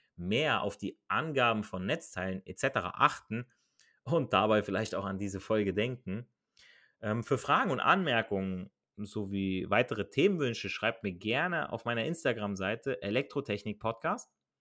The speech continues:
Hinterlasst mir auch eine Bewertung auf iTunes. Äh, meine Schüler werden dazu angehalten, fünf Sterne auf meinen Nacken zu geben. Bleibt mir nur noch zu sagen,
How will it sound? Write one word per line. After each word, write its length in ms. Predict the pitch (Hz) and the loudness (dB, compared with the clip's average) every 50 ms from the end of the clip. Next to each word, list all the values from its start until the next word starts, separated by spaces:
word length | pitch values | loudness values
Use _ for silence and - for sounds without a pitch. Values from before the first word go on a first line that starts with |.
| _ _ - - - - _ | _ _ -20 -20 -20 -8 _
Hinterlasst 460 | 120 127 127 147 147 165 170 - - | -2 4 6 8 8 8 6 4 4
mir 100 | 180 160 | 4 4
auch 60 | 147 | 4
eine 160 | 147 143 147 135 | 4 4 4 4
Bewertung 440 | 131 123 123 135 156 160 170 151 | 2 4 6 4 4 4 2 0
auf 160 | 135 123 - - | 0 0 0 2
iTunes. 680 | - 165 170 - - 139 147 180 208 - - - - - - _ | 2 2 2 2 0 0 2 2 0 -4 -8 -16 -20 -20 -20 _
Äh, 160 | - 107 107 107 | -6 -6 -4 -2
meine 260 | 107 107 113 120 117 | 0 0 0 0 -2
Schüler 340 | - - 156 147 143 135 127 | -2 -2 0 4 4 6 6
werden 360 | 123 123 123 127 123 123 - | 6 4 4 2 -4 -6 -6
dazu 320 | - - 113 113 - - - | -2 -2 -2 0 0 0 0
angehalten, 480 | 113 123 120 117 110 117 117 - 110 | 0 2 2 4 4 2 2 0 -6
fünf 220 | - - 123 110 - | -6 -4 -6 -6 -4
Sterne 320 | - - 120 123 123 117 | -2 0 0 2 2 2
auf 100 | 113 - | 0 -2
meinen 160 | 120 113 113 | -4 -4 -2
Nacken 260 | 120 123 - - 117 | -2 -4 -4 -4 -8
zu 160 | - - 107 98 | -6 -6 -4 -2
geben. 360 | 107 120 131 160 185 196 - _ _ _ _ _ _ _ _ _ _ _ _ _ _ _ _ _ _ _ _ _ _ | 0 0 0 -2 -4 -8 -10 _ _ _ _ _ _ _ _ _ _ _ _ _ _ _ _ _ _ _ _ _ _
Bleibt 480 | 101 101 113 123 - - 170 - - 127 | -6 -2 4 4 6 6 4 2 -2 -2
mir 100 | 123 113 | 0 0
nur 140 | 120 139 151 | 2 2 2
noch 160 | 151 131 - | 2 2 0
zu 200 | - - 113 104 | -2 -6 -4 0
sagen, 540 | 98 104 113 123 127 117 113 123 131 139 | 2 4 4 4 4 2 0 -6 -8 -10